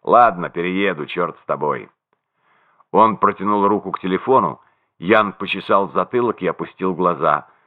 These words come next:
«Только, пожалуйста, не говорите администратору, что я сказал вам насчёт свободного номера на втором. Он приготовил этот номер для какого-то спортсмена с Тайваня.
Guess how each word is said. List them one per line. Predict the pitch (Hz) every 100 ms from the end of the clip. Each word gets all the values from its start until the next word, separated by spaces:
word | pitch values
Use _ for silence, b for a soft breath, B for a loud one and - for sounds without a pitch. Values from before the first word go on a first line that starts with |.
| b _ -
«Только, | 113 - 110
пожалуйста, | 110 113 113 - 107
не | 113
говорите | 104 113 120 113 110
администратору, | 98 101 92 - 107 104 95 92
что | 107
я | 104 98
сказал | 104 101 104
вам | 98 98
насчёт | 101 - 104 -
свободного | 104 104 101 98 98
номера | 101 101 92 90
на | 90
втором. | - 90 80 76 76 _ _ _ _ _
Он | 101 101
приготовил | 104 98 104 107 104 101
этот | 98 87
номер | 107 107 104 87
для | 95
какого-то | 92 107 98 95
спортсмена | - 104 98 - 104 92 92
с |
Тайваня. | - 101 104 113 92 76